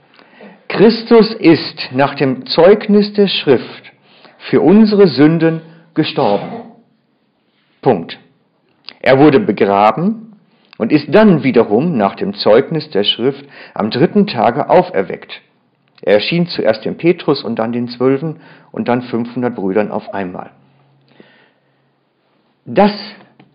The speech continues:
ist der Kern dessen, was ich zustimmen muss, sagt Paulus.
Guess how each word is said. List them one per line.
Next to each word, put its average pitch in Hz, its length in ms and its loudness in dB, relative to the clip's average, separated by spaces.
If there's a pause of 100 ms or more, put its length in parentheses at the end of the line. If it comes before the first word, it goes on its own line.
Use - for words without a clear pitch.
(140)
ist - 240 -8
der 139 160 -2
Kern 156 600 -4
dessen, 139 400 -6
was - 200 -12
ich - 280 -12 (220)
zustimmen - 640 -4
muss, - 280 -20 (300)
sagt 107 340 -10
Paulus. - 500 -14